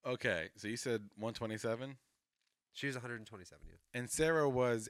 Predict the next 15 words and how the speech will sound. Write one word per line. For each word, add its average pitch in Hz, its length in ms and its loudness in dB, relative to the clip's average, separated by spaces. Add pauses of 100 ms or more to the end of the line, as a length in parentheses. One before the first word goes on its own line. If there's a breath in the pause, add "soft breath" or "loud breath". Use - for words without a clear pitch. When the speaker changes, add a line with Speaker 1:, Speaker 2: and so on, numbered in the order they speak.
(140)
Speaker 1:
an 147 300 4
hundred 156 520 4 (160)
and 143 320 4
seven 131 640 4
and 120 300 2
twenty 120 460 0
years 98 360 0
old. 73 320 -8 (800)
These 139 340 4
were 143 160 8
the 113 140 0
years 156 580 0
of 113 220 0
the 95 140 -4
life 131 420 0